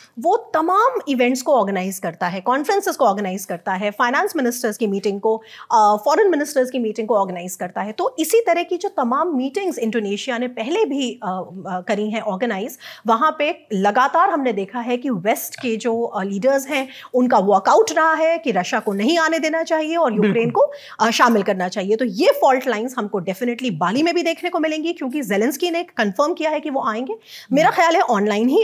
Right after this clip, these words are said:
Speaker 1: शायद आ पाएंगे,
Speaker 2: हम्म।
Speaker 1: लेकिन आएंगे। और इसके बाद जब अगले, इसके बाद जब भारत इसकी, अ, अध्यक्षता करेगा, तो फिर वो जो एक साल का वक्फा है,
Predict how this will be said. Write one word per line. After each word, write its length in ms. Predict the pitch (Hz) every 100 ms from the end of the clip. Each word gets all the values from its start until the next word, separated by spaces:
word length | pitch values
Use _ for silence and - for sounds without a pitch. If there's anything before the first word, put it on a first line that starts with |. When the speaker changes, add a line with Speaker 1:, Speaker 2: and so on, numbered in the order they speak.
| 226
Speaker 1:
शायद 220 | - 196
आ 120 | 196 180
पाएंगे, 320 | 180 185 349
Speaker 2:
हम्म। 420 | - - - 190
Speaker 1:
लेकिन 200 | 247 262
आएंगे। 440 | 202 202 214 320 539 - -
और 280 | 294 494 508
इसके 280 | 285 - 403
बाद 480 | 226 247 240 226 -
जब 180 | 285 277 -
अगले, 300 | 214 262 320
इसके 340 | 220 233 285
बाद 160 | 254 254
जब 160 | 262
भारत 340 | 196 226 453 508
इसकी, 400 | 269 - 247 240
अ, 260 | 208 185 190
अध्यक्षता 440 | 190 196 240 226
करेगा, 460 | 208 247 370 220 220 -
तो 200 | 339 330
फिर 160 | 359 453
वो 100 | 339
जो 200 | 359 330
एक 200 | 247 320
साल 220 | - 254 220
का 120 | 226
वक्फा 380 | 175 - - 262
है, 240 | 226